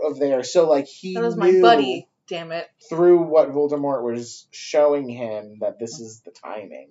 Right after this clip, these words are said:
Speaker 2: Oh, yeah.
Speaker 1: So it's, that was, like, kind of backhanded, of course. So
Speaker 2: Oh, yeah. Kreacher was, like,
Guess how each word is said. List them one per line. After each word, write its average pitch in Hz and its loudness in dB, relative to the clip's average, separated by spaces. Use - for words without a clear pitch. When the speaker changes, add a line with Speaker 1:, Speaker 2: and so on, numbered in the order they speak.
Speaker 2:
Oh, 185 -14
yeah. 202 -10
Speaker 1:
So 160 4
it's, 156 0
that 180 8
was, 156 2
like, 131 0
kind 135 -6
of 120 -8
backhanded, 110 -4
of 101 -14
course. 85 -10
So 113 -4
Speaker 2:
Oh, 226 0
yeah. 214 2
Kreacher 311 -2
was, 190 -6
like, 175 -6